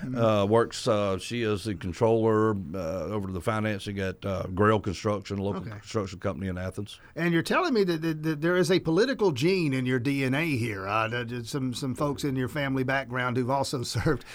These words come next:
Speaker 1: in elective office over the years.
Speaker 2: I'd rather say there's a, a gene to serve than a political
Speaker 1: <laughs>
Speaker 2: gene because that,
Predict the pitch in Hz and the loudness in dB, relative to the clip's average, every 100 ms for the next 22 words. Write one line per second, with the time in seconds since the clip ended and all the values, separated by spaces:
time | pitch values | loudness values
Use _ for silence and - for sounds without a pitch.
0 | - 143 131 131 117 123 143 143 123 127 | -6 -2 0 -2 -4 -2 0 -2 -4 -6
1 | 107 101 92 85 - 117 131 160 117 127 | -6 -8 -8 -8 -4 2 6 8 8 6
2 | 120 110 95 87 85 - 85 90 113 107 | 6 6 4 2 0 0 0 4 6 6
3 | 98 - - 117 104 87 87 90 90 - | 4 2 8 8 8 6 4 2 2 2
4 | 101 104 95 92 87 90 92 90 90 90 | 4 4 4 0 0 0 0 0 -2 -2
5 | 92 - 101 95 90 85 107 107 82 | -2 2 4 4 2 -2 0 0 -2